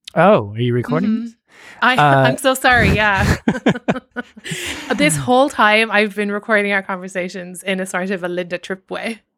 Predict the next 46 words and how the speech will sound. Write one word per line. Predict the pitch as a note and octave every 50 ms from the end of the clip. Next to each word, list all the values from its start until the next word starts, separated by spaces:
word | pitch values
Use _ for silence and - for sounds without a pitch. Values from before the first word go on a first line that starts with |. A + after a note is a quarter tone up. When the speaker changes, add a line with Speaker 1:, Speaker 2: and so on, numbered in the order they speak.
| _ _ _ _
Speaker 2:
<laughs> | - C#4 - _ - - _ _ _ -
Speaker 1:
Yeah, | - F#3+ F#3 B2+ B2 -
I | B2+ A#2+
live | A#2+ A#2+ A#2+ A2+ A2
my | A2 G#2 G#2
life | G#2 G2+ G#2 G#2
as | G2+ G2
if | G2+ F#2+ - G#2
everything, | F#2+ G2 G2+ - G2+ G2+ G2 G2
uh, | G2 G2 G2 G#2 - - _ _
will | - G#2+
be | G2 G2 G2
leaked | G2+ G2+ G2 - -
someday. | - - G#2+ G2+ G2 G2 F#2+ G2 G#2 _ - - - - -
<laughs> | G#3+ F#3+ - _ -
This | A#2+ A#2 A#2+ D#3 D#3+ D#3 - - - -
is | - D#3 C#3 A#2+
Social | - - C#3 C3+ B2+ - C#3+ B2
Distance, | A2+ A#2+ A#2 - - - A2 A2 G#2+ - - - - _
The | - B2 A#2+
Atlantic's | A#2 A#2 A2+ A2+ G#2+ A2 A2+ -
podcast | - - G#2 G#2 G#2 - - G#2 G2 F#2+ -
about | - - G2 G2
the | - G2+
pandemic. | - A2 G#2 G2 F#2+ F#2+ F#2+ F#2+ F#2+ G2+ -
I'm | G#2+ G#2 G#2+ G#2+
Jim | - A2 G2+ G#2
Hamblin, | G#2 G#2+ G2+ G2+ G2+ G2 G2+ G2+ G2+
a | G2+
doctor | G#2 A2 F#2+ F#2+ - - G#2
and | F#2+ F2+
a | F#2
staff | - - - G2+ F#2 - -
writer | G#2 F2 F2+ F2
at | F#2 -
The | - F#2+
Atlantic. | E2+ D#2+ E2+ E2+ F2 - - - - - - _ _ _ _ _ _ - - - - - - _ _ -
Speaker 2:
And | A3+ A3+ A3+ A3 G#3+ A3 G#3+ G#3 - -
I'm | A3+ A3+ A#3 A#3+ A#3+ A#3 A#3 G#3
Maeve | G#3+ G#3 G#3 G#3+ G#3+
Higgins, | D4+ D4 C4 C#4+ C4 A#3+ A3+
a | G#3+ G#3+
comedian | G#3+ - A3+ G#3+ A3 A3+ G#3 G#3 G3+ G3
and | F#3 F#3 F3+
a | F3
writer. | F3+ G3+ G#3+ A#3+ A#3 G3+ F3 - - A#3+ -